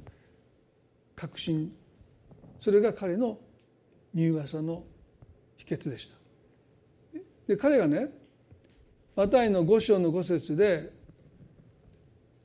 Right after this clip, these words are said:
「柔和なものは幸いです。その人たちは地を受け継ぐからです」とおっしゃったこの聖書の箇所は、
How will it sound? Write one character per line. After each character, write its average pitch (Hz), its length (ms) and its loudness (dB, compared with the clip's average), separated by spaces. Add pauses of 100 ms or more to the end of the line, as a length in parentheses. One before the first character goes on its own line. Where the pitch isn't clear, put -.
(120)
「柔 233 220 4
和 269 140 8
な 233 120 2
も 214 120 -2
の 190 120 0
は 151 80 0
幸 208 440 4
い 202 80 6
で 180 120 2
す。 - 320 -16 (1800)
そ 226 220 6
の 262 120 8
人 269 160 2
た 233 140 8
ち 175 160 2
は 180 320 2 (160)
地 269 140 8
を 208 140 12
受 185 180 6
け 170 40 -2
継 208 100 -2
ぐ 220 140 2
か 202 120 2
ら 185 140 6
で 226 160 2
す」 - 180 -8
と 165 180 4
お 196 180 -2
っ - 20 -2
し 185 200 -2
ゃ 190 60 2
っ - 20 -2
た 185 200 -2
こ 185 120 -4
の 170 360 0 (260)
聖 233 220 -2
書 175 140 -2
の 156 140 -4
箇 160 80 -6
所 160 180 -4
は、 139 140 -6